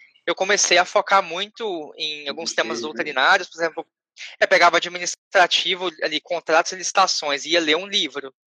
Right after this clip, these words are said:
Speaker 1: ia le-, re-, revisar meu livro e não lia, não ficava lendo lei seca, né? Não faz sentido. Só pra fazer alguma remissão, assim, no vademecum,
Speaker 2: Porque eu
Speaker 1: alguma coisa
Speaker 2: pensei, como você
Speaker 1: específica,
Speaker 2: falou
Speaker 1: assim.
Speaker 2: que gostava muito de questões objetivas, né? Eu pensei, "Bom, então acho que na discursiva ele vai ver muitos espelhos e vai simular das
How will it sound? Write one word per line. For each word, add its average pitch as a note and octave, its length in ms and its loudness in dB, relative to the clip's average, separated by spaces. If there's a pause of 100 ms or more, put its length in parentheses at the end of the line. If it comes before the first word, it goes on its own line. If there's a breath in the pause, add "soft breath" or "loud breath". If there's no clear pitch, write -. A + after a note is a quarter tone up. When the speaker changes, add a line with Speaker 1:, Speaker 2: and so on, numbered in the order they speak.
(140)
Speaker 1:
ia D3+ 140 4
le-, D3+ 140 -4
re-, D3+ 260 0
revisar D#3 320 -2
meu F#3 140 0
livro G3 420 -8 (640 soft breath)
e D3 720 0
não F3 160 0
lia, A3 300 2 (300)
não D#3+ 100 -14
ficava F3 200 0
lendo F#3+ 200 -2
lei G3+ 160 2
seca, - 440 -2
né? C3 160 -6
Não C3 380 -18
faz D3 160 0
sentido. D3+ 500 -2
Só - 180 0
pra G3+ 160 0
fazer G3+ 280 2
alguma F#3 220 2
remissão, E3+ 680 0
assim, - 180 -8
no D3 80 -8
vademecum, C#3+ 500 2
Speaker 2:
Porque G#3 140 -2
eu A3+ 60 0
Speaker 1:
alguma - 100 -4
coisa - 140 0
Speaker 2:
pensei, - 140 -6
como G#3 100 -4
você A#3 60 0
Speaker 1:
específica, A#3 280 -4
Speaker 2:
falou F3+ 140 -2
Speaker 1:
assim. E3+ 100 -8
Speaker 2:
que E3 60 -12
gostava E3 360 -4
muito D#3 200 -8
de E3 100 -14
questões B2 600 -8
objetivas, A#2 760 -8
né? - 180 -10 (320)
Eu F3+ 120 -8
pensei, F#3+ 220 -4
"Bom, C#3+ 260 -4
então D3+ 220 -10
acho D#3+ 100 -12
que F#3 120 -6
na F3 100 -6
discursiva F#3 500 -12
ele F#3+ 120 -8
vai F#3 140 -2
ver F#3 140 -6
muitos G3+ 300 -12
espelhos A3+ 480 -6
e A3+ 40 -8
vai A#3 120 -4
simular C4+ 600 -4
das A#3+ 120 -6